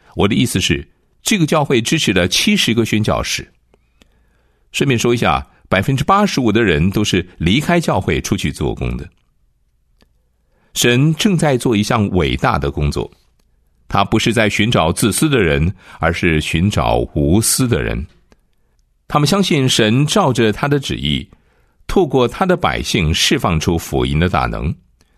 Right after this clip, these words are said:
这项伟大的工作鼓励我们所有人参与，激发着我们差传的热情。我们都是圣徒的一部分，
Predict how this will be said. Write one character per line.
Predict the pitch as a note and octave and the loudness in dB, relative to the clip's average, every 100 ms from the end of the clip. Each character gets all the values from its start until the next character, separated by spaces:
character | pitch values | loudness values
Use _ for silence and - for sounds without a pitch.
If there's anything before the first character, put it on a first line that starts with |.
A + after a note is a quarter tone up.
| _ _ _ _ _ | _ _ _ _ _
这 | - | -2
项 | C#3 C#3 B2+ A#2 | 0 2 2 2
伟 | F#2+ F#2 | 2 4
大 | B2+ | 2
的 | G#2+ | 2
工 | B2 D3+ | 0 0
作 | D3 A2+ | 2 2
鼓 | G2+ G2 | 2 0
励 | A#2 F#3 | 2 2
我 | F#2+ | 2
们 | D#2 D#2+ | 2 2
所 | G2 - F2 C3+ | 0 0 2 2
有 | C#3+ C2+ | 2 0
人 | A#1 A1+ | -2 -4
参 | - D#2 D#2 | -4 -2 -2
与， | C2+ G1+ _ _ _ - | -4 -8 _ _ _ -8
激 | - D3+ | -2 0
发 | C#3 C#3+ | 0 0
着 | G2 | 0
我 | C2+ | 0
们 | A#1+ A#1+ | -2 -2
差 | C#2+ - F2 | -2 -2 -2
传 | - B1 | -2 -6
的 | B1 | -4
热 | D2+ A#1+ | -4 -4
情。 | - A1+ - - _ _ _ _ _ _ _ _ _ _ _ _ _ _ _ | -6 -8 -8 -12 _ _ _ _ _ _ _ _ _ _ _ _ _ _ _
我 | - A#2 | 0 2
们 | A#2+ | 2
都 | D3+ | 2
是 | D3 A#2 | 2 2
圣 | - G3+ C3+ | 2 0 0
徒 | - E2+ | 0 0
的 | F2+ | 0
一 | B1+ | -2
部 | B1+ A#1+ | -4 -4
分， | A#1+ A1+ | -4 -6